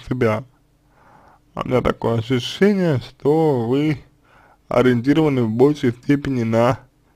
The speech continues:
себя, чем на нее. Вот. Так что с этим моментом тоже нужно, а,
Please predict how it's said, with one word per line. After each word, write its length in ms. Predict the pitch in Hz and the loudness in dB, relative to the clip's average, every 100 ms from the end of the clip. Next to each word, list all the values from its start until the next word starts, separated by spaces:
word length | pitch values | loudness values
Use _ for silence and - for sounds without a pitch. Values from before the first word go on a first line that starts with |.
| _ _ - | _ _ -2
себя, 520 | 147 127 110 107 101 - _ | -2 2 0 0 -6 -14 _
чем 280 | - 123 120 | -8 -4 -2
на 60 | |
нее. 500 | 117 117 113 110 113 117 _ _ _ - _ _ _ _ - - - | 0 0 0 -2 -4 -8 _ _ _ -20 _ _ _ _ -20 -20 -16
Вот. 540 | 113 113 117 113 - - _ - - _ _ _ - | -6 0 0 0 -6 -20 _ -20 -20 _ _ _ -2
Так 180 | 113 - | -2 -2
что 220 | - 117 | -10 -10
с 160 | - | 0
этим 280 | 185 190 185 | 2 2 0
моментом 560 | 175 165 170 160 156 123 | -2 0 -4 -2 -4 -4
тоже 440 | - 139 151 135 | -2 2 2 0
нужно, 440 | 117 127 131 139 113 - _ _ _ _ - - - - - - _ - - | 0 -2 0 -4 -4 -16 _ _ _ _ -10 -8 -8 -14 -18 -20 _ -16 -12
а, 680 | - - 58 - - 123 127 | -2 2 2 2 -2 -6 -10